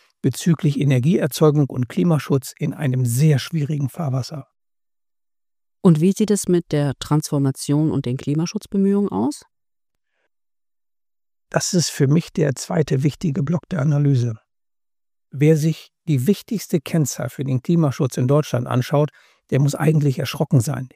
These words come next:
Speaker 1: Die Klimaziele für zwanzig dreißig sind realistischerweise außer Reichweite. Es sei denn, wir geraten in eine brutale Abwärtsspirale in Sachen Deindustrialisierung.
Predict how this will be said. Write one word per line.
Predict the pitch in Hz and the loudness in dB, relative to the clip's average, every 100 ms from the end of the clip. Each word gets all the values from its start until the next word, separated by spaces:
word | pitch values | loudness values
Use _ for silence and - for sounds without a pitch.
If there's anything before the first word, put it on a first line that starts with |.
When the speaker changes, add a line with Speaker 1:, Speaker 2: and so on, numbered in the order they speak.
| - | -8
Speaker 1:
Die | 147 | -6
Klimaziele | - 214 202 147 - 139 131 | 0 4 4 2 0 0 0
für | 143 | -2
zwanzig | - 143 131 123 | -2 0 0 -2
dreißig | 139 139 170 - 135 - | -2 0 0 -2 -6 -4
sind | 131 131 | -4 -2
realistischerweise | 135 131 170 - 202 151 147 139 135 131 139 | 0 2 0 -4 -8 -4 -4 -4 -4 -4 -4
außer | 135 - | -4 -4
Reichweite. | 131 143 - 123 113 - 120 _ | -2 -2 -4 -6 -6 -6 -10 _
Es | - 113 | -2 2
sei | 147 185 | 4 4
denn, | 131 120 170 - _ _ _ _ _ _ - | 4 2 0 -4 _ _ _ _ _ _ 0
wir | 175 151 | 4 6
geraten | 120 131 156 156 135 | 4 4 2 2 0
in | 143 | 0
eine | 151 131 | 2 2
brutale | 120 135 - - 170 156 - | 2 0 -2 -4 0 0 0
Abwärtsspirale | 131 - 131 - - 135 139 139 139 | -4 0 0 0 -2 -2 -2 -2 0
in | 131 | 0
Sachen | 131 123 139 123 | -2 -2 -2 2
Deindustrialisierung. | 139 - 139 - - - 127 123 117 135 131 120 | 0 2 -4 -6 -10 -2 0 2 0 2 0 0